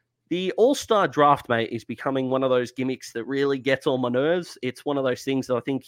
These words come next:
is made more of a spectacle than it needs to be, and I understand that's a very American thing. We would, uh, we would call it wankerish over here in Australia, frankly, if that's the way that it worked over here. But did you find it interesting how Kevin Durant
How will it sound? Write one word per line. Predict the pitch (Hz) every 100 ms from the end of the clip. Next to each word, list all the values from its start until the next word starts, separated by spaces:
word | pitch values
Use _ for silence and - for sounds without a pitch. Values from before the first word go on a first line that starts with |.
| -
is | 139 120
made | 131 147 151 135
more | 147 151
of | 143
a | 139
spectacle | - 151 143 151
than | 139 139
it |
needs | 143 143 -
to |
be, | 208 226
and | 233
I |
understand | 185 123 - 113
that's | 110 -
a |
very | 113 113
American | 113 110 113 117 107
thing. | 123 120
We | 120 123
would, | 120 117
uh, | 117 117 117
we | 127 127
would | 123
call | - 147
it | 143
wankerish | 135 156 143 117 104 - - _
over | 131 120
here | 120 120 117
in |
Australia, | 113 - 123 123 117
frankly, | 131 131 175 143
if | -
that's | 123 -
the |
way | 123
that | 120
it | 110
worked | 127 127 131
over | 120
here. | 113 135 160 - - - - _
But | 143 147 -
did | 143 139
you | 143
find | - 143 135
it | 131
interesting | 139 143 - 135 127
how | 131 127
Kevin | 117 - 135 127
Durant | 123 127 131